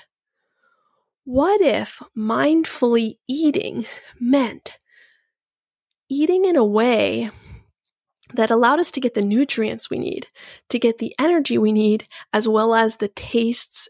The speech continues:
and flavors that we like? And so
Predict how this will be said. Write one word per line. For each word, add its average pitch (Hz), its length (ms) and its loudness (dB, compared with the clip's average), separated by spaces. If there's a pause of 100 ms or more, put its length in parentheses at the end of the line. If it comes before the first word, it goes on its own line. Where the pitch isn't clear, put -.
and 233 200 -6
flavors 226 920 0
that 214 200 -8
we 196 140 -6
like? 185 500 -6 (400)
And 269 160 2
so 285 440 2